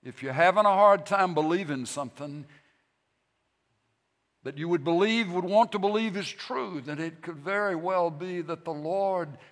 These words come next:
the Lord needs to help you, help you to believe by the sense that he has spoken that word to your heart.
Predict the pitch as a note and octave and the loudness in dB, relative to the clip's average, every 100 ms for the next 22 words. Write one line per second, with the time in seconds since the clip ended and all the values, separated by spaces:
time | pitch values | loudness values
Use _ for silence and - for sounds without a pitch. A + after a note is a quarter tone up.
0 | _ _ _ _ _ _ - E3 D#3+ F#3 | _ _ _ _ _ _ -2 0 2 4
1 | G#3 G3+ F3 C#3 - - F3 F#3+ F#3+ - | 6 6 4 0 -14 -14 -6 -4 -4 -8
2 | - E3 C3+ - - B3+ B3 - - - | -2 -2 -2 -6 2 4 4 0 -20 -16
3 | C#3 A#2+ F2+ _ _ _ _ _ _ _ | -10 -10 -10 _ _ _ _ _ _ _
4 | _ _ _ - - - A#3+ A3+ - - | _ _ _ -18 0 6 6 6 0 -12
5 | D#3+ A#2+ - - _ _ _ _ _ _ | -8 -8 -10 -20 _ _ _ _ _ _
6 | _ - - A#3 F#3+ F3+ E3+ C3+ A2 G2+ | _ -12 -6 -2 2 2 2 -2 -6 -16
7 | G#2+ A2 _ _ _ _ _ _ _ _ | -20 -20 _ _ _ _ _ _ _ _
8 | _ _ - C#3 C3 - E3+ E3 F3 - | _ _ -6 -6 -6 -8 -6 -6 -6 -8
9 | C#3+ B2 F3 D3+ B2+ - - F3+ E3+ E3+ | -8 -8 -8 -8 -8 -10 -8 -6 -6 -10
10 | C#3 B2 A#2 C#3+ D#3 C#3 - _ _ _ | -16 -16 -14 -8 -6 -6 -12 _ _ _
11 | - E3 D#3+ A#2+ G#2 _ _ - D3+ A#2+ | -12 -8 -8 -10 -16 _ _ -14 -12 -12
12 | A#2 _ B2+ A#2 G#2 - - - - | -16 _ -20 -18 -18 -20 -20 -20 -20